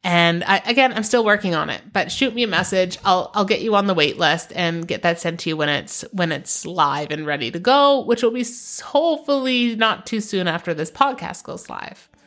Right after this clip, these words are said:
And one more thing, if you're super overwhelmed and you just, you can't meal plan this week, I have a free one for you. It is at, oh, what is the address?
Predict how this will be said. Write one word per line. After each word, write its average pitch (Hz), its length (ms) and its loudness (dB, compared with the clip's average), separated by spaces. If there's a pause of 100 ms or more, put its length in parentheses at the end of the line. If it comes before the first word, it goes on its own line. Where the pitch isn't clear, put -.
(600)
And 175 160 -6
one 220 120 0
more 254 160 4
thing, 226 480 2 (220)
if 190 240 -4
you're 170 220 -2
super 214 480 2
overwhelmed 214 720 2
and 165 100 0
you 165 80 -2
just, 208 520 -2 (500)
you 165 120 -6
can't 269 440 0
meal 269 260 4
plan 269 300 2
this 269 180 -2
week, 269 320 -2
I 202 80 0
have 208 160 2
a 196 60 -2
free 220 320 -2
one 220 240 0
for 220 180 -4
you. 226 500 0 (600)
It 196 300 2
is 185 340 2
at, 180 400 4 (160)
oh, 180 380 -4
what 180 180 -6
is 180 220 -6
the 185 180 -10
address? - 840 -12